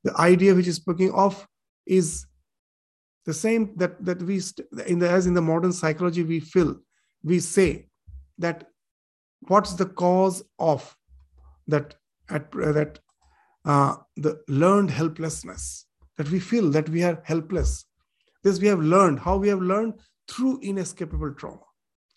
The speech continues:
In our life, we f-, do find situations where we find there is no solution. We are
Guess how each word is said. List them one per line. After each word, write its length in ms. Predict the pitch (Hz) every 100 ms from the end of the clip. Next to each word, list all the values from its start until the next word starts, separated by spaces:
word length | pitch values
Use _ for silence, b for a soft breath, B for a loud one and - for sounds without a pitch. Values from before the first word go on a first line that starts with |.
| -
In 100 | 160
our 140 | 170
life, 440 | 160 180 196 170 - _ _ _ -
we 120 | 165
f-, 160 | 135 - _ _ _ _ _ 147
do 220 | 135 233 208
find 340 | - 196 190
situations 680 | 190 - 185 165 147 131 - _ _
where 140 | 180 180
we 100 | 180
find 300 | 185 185 180
there 80 | 170
is 80 |
no 140 | 170 190
solution. 640 | - 170 185 180 - 151
We 80 | 160
are 160 | 160